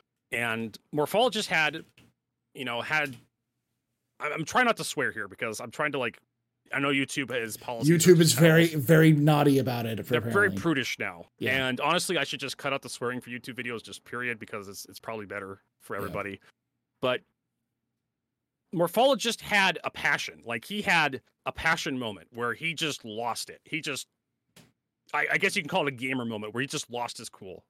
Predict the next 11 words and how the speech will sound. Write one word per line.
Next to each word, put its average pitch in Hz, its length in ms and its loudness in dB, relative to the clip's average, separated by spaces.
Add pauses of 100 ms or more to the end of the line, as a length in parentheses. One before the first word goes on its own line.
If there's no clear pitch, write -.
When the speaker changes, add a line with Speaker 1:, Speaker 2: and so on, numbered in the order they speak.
Speaker 1:
Like, - 320 -8
normally 202 300 2
Morphologist 170 380 0
is 135 100 -6
a 113 60 -8
really 143 200 -4
composed, 127 460 -6
really 127 140 -10
nice 117 220 -8
guy. 110 400 -4 (640)
And, 131 320 -2